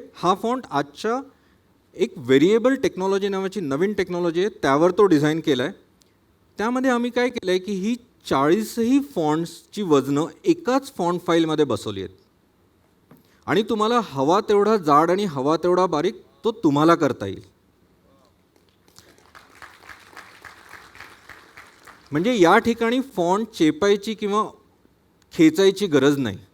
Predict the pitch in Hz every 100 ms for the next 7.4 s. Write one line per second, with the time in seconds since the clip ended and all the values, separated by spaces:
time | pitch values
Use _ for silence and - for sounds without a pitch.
0 | _ _ _ - 180 185 - 151 147 214
1 | 220 185 185 185 185 180 233 277 - 139
2 | 143 139 123 104 104 95 98 _ _ _
3 | _ _ - - _ _ _ _ _ _
4 | _ _ - 214 247 226 254 269 - -
5 | _ 226 214 - 285 294 220 175 190 180
6 | - 135 104 98 - _ - 147 196 208
7 | 190 165 160 185